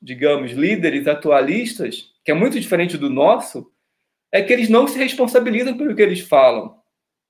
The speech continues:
Bolsonaro tá matando milhares de pessoas e ele não tá nem aí, ele não tem remorso. Ele tá matando porque ele tá espalhando desinformação. E ele tá espalhando porque ele acha que é o melhor pra ele naquele momento. Ele vive a atualidade, né?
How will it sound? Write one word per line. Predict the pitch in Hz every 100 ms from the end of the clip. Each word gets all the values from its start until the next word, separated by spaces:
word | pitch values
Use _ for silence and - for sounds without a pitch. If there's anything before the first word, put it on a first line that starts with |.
| _
Bolsonaro | 135 185 190 190 185 214
tá | 214
matando | 202 190 202 208
milhares | 208 185 196 240 220 190
de |
pessoas | 185 175 170 180 214 190 - _ _ _ -
e |
ele | 262 269
não |
tá | 240 254
nem | 247
aí, | 262 202 226 - _
ele | - 180
não | 196
tem | 214
remorso. | 208 170 160 202 - - _ _ _ _ _ _ _ _ _ _ -
Ele | 143
tá | 175
matando | 180 180 202 214
porque | -
ele | 214
tá | 220 208
espalhando | 214 - 196 180 240 220
desinformação. | 180 185 180 170 160 143 - 156 143 143 _ _ _ _ _ -
E |
ele | 160 175
tá | 214
espalhando | 208 214 196 208
porque | 220 -
ele | 226 240
acha | 214 214 220
que | 226
é | 226
o |
melhor | 226 233 185 202 214 -
pra | 220 202
ele | 202 214
naquele | 220 233 - 233 233
momento. | 240 262 196 196 - 135 _
Ele | 147 151
vive | 156 196 240 226
a | 214
atualidade, | 214 214 226 226 175 180 175 135
né? | 139